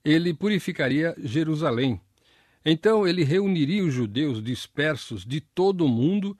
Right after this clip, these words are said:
e estabeleceria seu reino. Bem, eles pensaram que estavam corretos no cronograma. Eles haviam passado pelo tempo de tribulação.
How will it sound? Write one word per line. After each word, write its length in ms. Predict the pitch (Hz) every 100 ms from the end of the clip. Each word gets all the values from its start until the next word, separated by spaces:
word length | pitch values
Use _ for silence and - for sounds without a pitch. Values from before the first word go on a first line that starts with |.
| _ _ _
e 140 | 127 151
estabeleceria 880 | 160 175 165 165 - 135 113 160
seu 220 | 139 175 147
reino. 440 | 101 120 98 82 _ _ _ _ _ -
Bem, 220 | 165 139
eles 240 | 170 208
pensaram 680 | - 202 - - 165 156 120
que 140 | -
estavam 480 | 160 - 151 147 147
corretos 720 | - 170 104 127 160 - 131
no 160 | 123 143
cronograma. 880 | - 151 165 160 113 123 107 92 92 _ _ _ _ -
Eles 240 | 190 160
haviam 320 | 180 143 185
passado 680 | - 151 - - 156 170 170
pelo 280 | - 156 139
tempo 480 | _ 175 185 -
de 100 | 120
tribulação. 760 | 117 123 120 120 101 - 107 87